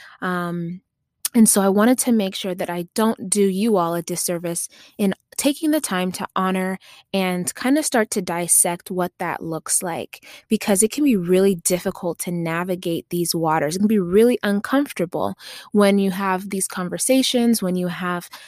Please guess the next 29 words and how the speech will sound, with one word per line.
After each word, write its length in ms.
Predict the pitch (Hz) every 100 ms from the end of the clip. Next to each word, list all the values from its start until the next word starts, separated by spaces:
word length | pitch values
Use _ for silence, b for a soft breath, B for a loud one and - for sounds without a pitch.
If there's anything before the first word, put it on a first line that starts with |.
| B -
you 80 |
know, 160 | 190 170
when 160 | 180 185
you 80 |
have, 380 | 180 175 175 170 -
um, 460 | 170 170 170 - - 196
gatherings 840 | 196 185 214 226 226 220 220 220 - B B _
based 360 | 196 190 185 - -
on, 400 | 180 175 175 180 b -
you 80 | 185
know, 160 | 170
what's 320 | 165 170 175 -
going 300 | 180 175 -
on 160 | 170
in 100 | 165
your 120 | 165 160
family. 320 | 160 156 -
And 80 | 208
it 80 |
can 160 | - 269
look 180 | 311 -
different 380 | 190 - 131 -
as 160 | 160
well. 340 | - 139 123 170 _ B B B B
So 300 | - 240 214
if 160 | 208 -
we're 100 | 277
talking 420 | - 262 - 254
about 540 | 233 202 185 180 180